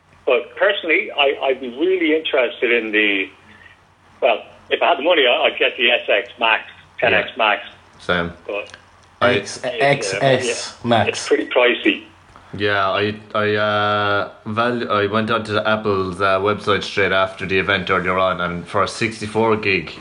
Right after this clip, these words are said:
Speaker 2: you're still looking at, I think it's, like, twelve hundred and fifty, I think.
Speaker 1: Yeah, I had a look as well, yeah.
Speaker 2: Yeah.
Speaker 1: It, it start, it starts at one one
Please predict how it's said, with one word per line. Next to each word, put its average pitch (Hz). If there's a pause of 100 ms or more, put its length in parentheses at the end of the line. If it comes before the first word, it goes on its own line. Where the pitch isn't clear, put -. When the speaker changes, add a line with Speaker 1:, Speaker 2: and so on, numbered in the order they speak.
Speaker 2:
you're 92
still 107
looking 95
at, 87
I 90
think 92
it's, 85
like, 95
twelve 110
hundred 117
and 107
fifty, 127
I 135
think. 143 (1200)
Speaker 1:
Yeah, 120
I 104
had 113
a 110
look 117
as 92
well, 110
yeah. 117 (400)
Speaker 2:
Yeah. -
Speaker 1:
It, -
it -
start, -
it 160
starts -
at 160
one 202
one 196